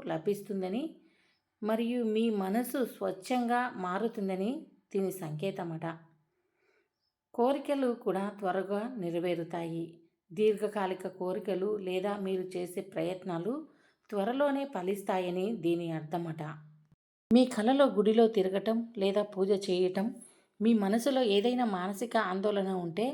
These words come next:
అది త్వరలోనే తగ్గిపోతుందని దీని సంకేతమట. ఇది మీ మతపరమైన విశ్వాసాలు లేదా ఆధ్యాత్మిక బంధాన్ని కూడా బలపరుస్తుందని సూచన. మీ కలలో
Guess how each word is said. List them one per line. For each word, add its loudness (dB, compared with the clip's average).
అది -2
త్వరలోనే 0
తగ్గిపోతుందని -2
దీని 2
సంకేతమట. -2
ఇది 2
మీ 4
మతపరమైన 4
విశ్వాసాలు 0
లేదా 2
ఆధ్యాత్మిక -2
బంధాన్ని 2
కూడా 0
బలపరుస్తుందని -2
సూచన. -4
మీ 10
కలలో 6